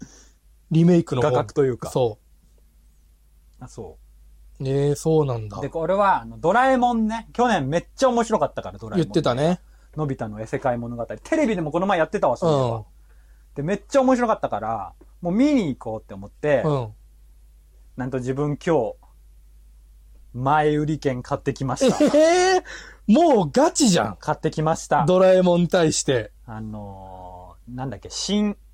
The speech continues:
Speaker 2: のび太の新海底、
Speaker 1: うん、海底ね。
Speaker 2: なんだっけ、海底祈願城。
Speaker 1: うん。めっちゃ予告やってたね。
Speaker 2: 海底祈願城の、あの、前売り券をちょっと買わせてもらいました。
Speaker 1: 買ったんだ。
Speaker 2: いや、でも、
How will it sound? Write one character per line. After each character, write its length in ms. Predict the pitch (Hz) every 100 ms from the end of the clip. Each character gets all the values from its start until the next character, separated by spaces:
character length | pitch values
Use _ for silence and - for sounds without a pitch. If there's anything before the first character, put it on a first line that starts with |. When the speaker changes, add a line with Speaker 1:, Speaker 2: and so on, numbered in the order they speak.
| - - - -
Speaker 2:
の 140 | 208
び 80 | 202
太 140 | - 113
の 200 | 92 -
新 440 | - - 185 185 - - - _ - - - -
海 160 | - 165 151
底、 320 | 160 156 151 -
Speaker 1:
う 60 | 214
ん、 240 | 175 104 -
海 200 | 127 117
底 160 | 123
ね。 200 | 120 139 -
Speaker 2:
な 60 |
ん 20 |
だ 60 | 117
っ 20 |
け、 160 | - - -
海 200 | - 175
底 480 | 190 - 175 170 165 -
祈 120 | -
願 240 | 165 156 107
城。 180 | - -
Speaker 1:
う 60 |
ん。 300 | 156 135 107 - - - -
め 120 | 127
っ 60 | - -
ち 120 | 160
ゃ 20 |
予 80 | 151
告 420 | 147 147 143 139
や 100 | 147
っ 20 |
て 160 | - -
た 100 | -
ね。 220 | 135 127 -
Speaker 2:
海 200 | 131 131 -
底 220 | 139 127
祈 140 | 135
願 280 | 135 127 113
城 220 | 107 95
の、 320 | 120 170 202
あ 60 | 113
の、 360 | 90 82 85 - -
前 320 | 127 151 151
売 100 | 139
り 140 | 139 127
券 240 | 113 92
を 80 | 92
ち 80 | -
ょ 20 |
っ 20 |
と 200 | 78 - - - - -
買 160 | - 135
わ 120 | 135
せ 100 | 135
て 80 | 131
も 80 | 120
ら 80 | 143 107
い 20 |
ま 60 | 107
し 0 |
た。 60 |
Speaker 1:
買 100 | 185
っ 40 | 170
た 60 |
ん 40 | 139
だ。 260 | 117 107 - - - - -
Speaker 2:
い 40 |
や、 80 | 127
で 120 | 151
も、 520 | 156 156 156 131 92